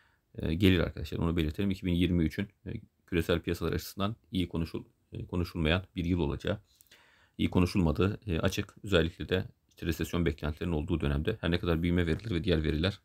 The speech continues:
e, piyasa açısından pozitif gelse de, e, şey özellikle, e, getiri eğrilerindeki problem ve diğer problemler, e, A-, Avrupa'nın işte resesyona girmiş olması,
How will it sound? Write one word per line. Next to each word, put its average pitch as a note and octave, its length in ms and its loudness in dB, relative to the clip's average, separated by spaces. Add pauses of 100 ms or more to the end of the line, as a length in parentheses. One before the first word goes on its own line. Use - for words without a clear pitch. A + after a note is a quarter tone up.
e, E2+ 140 -6
piyasa - 300 -4
açısından D#2+ 340 -4
pozitif D#2+ 320 -6
gelse E2+ 300 0
de, F#2+ 120 -2 (600)
e, F2 120 -4 (240)
şey E2 280 -4 (100)
özellikle, F2+ 480 0 (1000)
e, E2 180 -2
getiri E2+ 380 4
eğrilerindeki E2 720 4
problem F2 380 2 (1080)
ve F#2+ 120 0
diğer F#2+ 240 8
problemler, E2+ 640 0 (200)
e, F2 200 -4 (600)
A-, - 180 0 (120)
Avrupa'nın F#2+ 480 2 (120)
işte - 200 -2
resesyona F2+ 420 2
girmiş D#2+ 460 0 (140)
olması, D#2 440 0